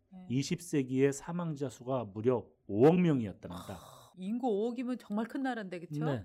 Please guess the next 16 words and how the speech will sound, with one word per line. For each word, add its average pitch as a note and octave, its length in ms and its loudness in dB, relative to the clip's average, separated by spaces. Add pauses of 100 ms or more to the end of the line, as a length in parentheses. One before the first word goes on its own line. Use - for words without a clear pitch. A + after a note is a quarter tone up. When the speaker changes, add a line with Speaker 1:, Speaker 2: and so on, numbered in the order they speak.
(140)
Speaker 2:
네. G#2 160 -4
Speaker 1:
네. - 300 -10 (220)
Speaker 2:
감염력이 C#3+ 1000 2 (120)
극강했는데 A2+ 680 -2
Speaker 1:
네. E3 440 -2
Speaker 2:
사례가 G#3+ 460 2
있어요. - 400 -4
Speaker 1:
네. F3+ 300 -8 (420)
Speaker 2:
천구백칠십 F3+ 600 2
년에 B2 440 2
Speaker 1:
네. E3+ 400 -16
Speaker 2:
파키스탄에 - 720 0
놀러 A#2+ 260 4
갔다 B2 320 4
온 A#2 160 0
독일인이 A2 680 -2